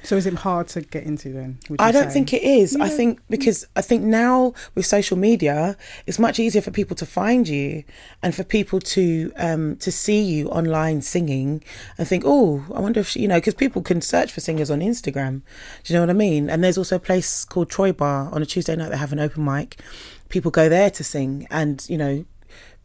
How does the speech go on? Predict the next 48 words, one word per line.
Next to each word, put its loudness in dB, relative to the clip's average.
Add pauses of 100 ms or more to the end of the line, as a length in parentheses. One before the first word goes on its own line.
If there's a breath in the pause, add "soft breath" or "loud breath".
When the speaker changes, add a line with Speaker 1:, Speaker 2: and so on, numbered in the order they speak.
(160)
Speaker 2:
once 0
people -2
see 2
you, 2
there's 2
loads 4
of -2
singers -2
always 0
there, 0
loads 4
of -2
musicians -6
always -2
there, -2
and -4
they'll -6
be -4
like, -8
"Oh, -6
I -6
saw -4
this -8
girl -4
at -6
Troy -2
Bar, -6
I -8
saw -6
this -8
guy -2
at -8
Troy -2
Bar." -6 (720 loud breath)
And 0
you -2
can -4
get 2
work 0
that 0
way. -2
So 0
it's, -4
it 2
is 4
more 4
relational 2
now. 0